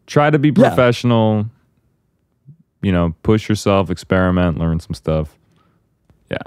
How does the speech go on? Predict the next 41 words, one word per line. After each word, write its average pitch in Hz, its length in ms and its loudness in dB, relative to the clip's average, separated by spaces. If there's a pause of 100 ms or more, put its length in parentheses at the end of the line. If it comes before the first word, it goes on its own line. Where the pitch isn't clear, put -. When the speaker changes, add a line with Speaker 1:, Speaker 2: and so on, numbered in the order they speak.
(300)
Speaker 2:
Yeah, 131 460 2
I 147 100 4
think 208 180 0
there's 269 160 2
a 233 40 2
lot 208 180 4
of 208 80 -2
people 208 220 2
doing 160 280 4
that 165 160 2
now, 131 640 0 (220)
and 139 160 0
it's, 127 380 -4
it's 143 180 -2
great. 147 300 0
Like, 160 180 2
when 185 140 4
I 214 120 4
think 240 220 -2
of 208 120 -4
people 196 300 2
who 170 160 4
are, 147 220 2
like, 120 300 0 (1120)
very 165 240 4
experimental 151 880 2
and 131 140 2
push 160 200 4
themselves 135 760 0
while 156 200 4
still 160 380 2
being 160 400 4
very 190 240 2
professional, 202 720 -2
I, 139 280 0
I - 20 0
think 190 180 0
of, 170 120 0
like, 139 220 2
you 151 80 2
know, 113 280 2